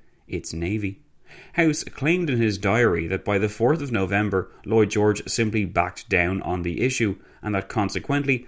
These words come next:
the last obstacle to the armistice was overcome. As far as white lies go, House was stretching this definition to its breaking point. Lloyd George did back down, but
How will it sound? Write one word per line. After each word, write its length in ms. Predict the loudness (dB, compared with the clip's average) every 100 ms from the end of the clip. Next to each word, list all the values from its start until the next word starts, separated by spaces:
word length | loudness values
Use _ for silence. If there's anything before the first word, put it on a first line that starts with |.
| -12
the 100 | -4
last 360 | 0 0 2 0
obstacle 500 | 0 -2 0 2 2
to 120 | 2
the 120 | 0
armistice 480 | 2 0 0 -2 -4
was 140 | 0
overcome. 600 | 2 2 0 -2 -4 -6 -10 -20 _ -20 -20 -20 -20 -4
As 160 | -2 0
far 360 | 2 4 4
as 200 | 2 0
white 480 | 0 4 4 2 0
lies 400 | 0 2 2 0
go, 420 | 0 2 0 -4 -6 2
House 280 | 2 2 -2
was 220 | -2 -2
stretching 480 | -2 0 0 0 0
this 180 | 0 -2
definition 760 | -2 -2 0 -2 -2 -2 -4
to 180 | -2 -2
its 120 | -2
breaking 540 | -4 -2 -2 0 -4 -4
point. 280 | -4 -4 -8 -18 _ _ _ _ _ -20 -20 -20 -10 4
Lloyd 260 | 6 6
George 320 | 6 4 4 0 -4
did 340 | 2 4 2 2
back 300 | 0 0 0
down, 460 | 2 2 -2 -4
but 180 | -2 0